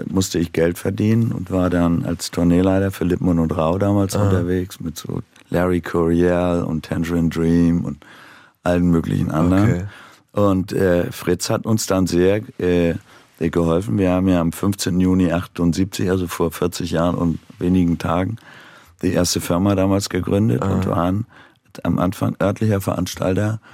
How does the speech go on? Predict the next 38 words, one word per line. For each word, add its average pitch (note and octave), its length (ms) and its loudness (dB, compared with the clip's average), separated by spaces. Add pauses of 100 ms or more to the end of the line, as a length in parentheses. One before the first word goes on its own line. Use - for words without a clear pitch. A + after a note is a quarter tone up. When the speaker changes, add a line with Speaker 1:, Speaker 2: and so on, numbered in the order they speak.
(260)
Speaker 1:
für - 140 -4
Lippmann F2+ 380 2
und F2 140 2
Rau. F2 500 0 (500)
Und, G2 440 2
äh, F#2 280 2
Fritz - 480 -4
hat D#2+ 180 -4
uns G2 220 -2
am E2+ 180 -2
Anfang G2+ 600 -2 (440)
wirklich F2 300 -4
sehr F2 240 0
geholfen. F#2+ 640 0 (200)
Speaker 2:
Am D#2 140 -4
Anfang? A#2 480 -2
Speaker 1:
Am F#2 200 -2
Anfang, B2 640 -2
der, F#2 320 2 (100)
irgendwann F2+ 460 0
wurden F#2 240 2
wir F2+ 80 4
dann F2+ 160 2
Konkurrenten, F2+ 760 0
das G2 180 0
ist F2 140 -4
klar, F2+ 280 0
aber G#2+ 120 0
am F#2+ 120 -2
Anfang G2 360 -2
war's, F#2+ 160 0
es G2 140 -6
gab G2+ 200 -2
nur F#2 140 0
einen F#2 200 0
Veranstalter F#2+ 540 0
in F#2 120 0
Berlin F#2 420 2